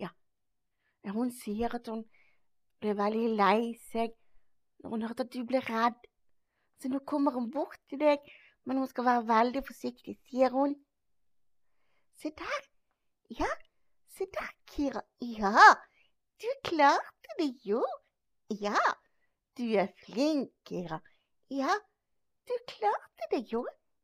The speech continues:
Se her. Og nå sier hun at hun skal legge seg pent ned, sånn at du kan ta på hun Drømmeprinsen. Ja,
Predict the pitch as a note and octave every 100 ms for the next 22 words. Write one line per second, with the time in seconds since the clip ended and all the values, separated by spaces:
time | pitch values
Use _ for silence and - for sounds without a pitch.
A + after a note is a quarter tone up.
0 | _ - - - _ _ _ _ _ _
1 | _ _ _ _ _ - A#3+ F4 F4 -
2 | A3+ B3+ A3 A3 G#3+ _ _ _ - A3
3 | _ - C#4 D4+ - G#3 G#3+ G#3 G#3 G3+
4 | - - D#4+ D#4+ D#4 - - B3 C#4+ A#4
5 | - _ _ _ _ - F4 D#4 C#4+ C4+
6 | A#3 A3+ G#3 - A#3 A#3 A#3 G#3+ A3 G#3
7 | A3 A3 G#3 G#3+ - A3+ A#3 _ _ _
8 | _ _ _ _ _ _ - _ _ G#3+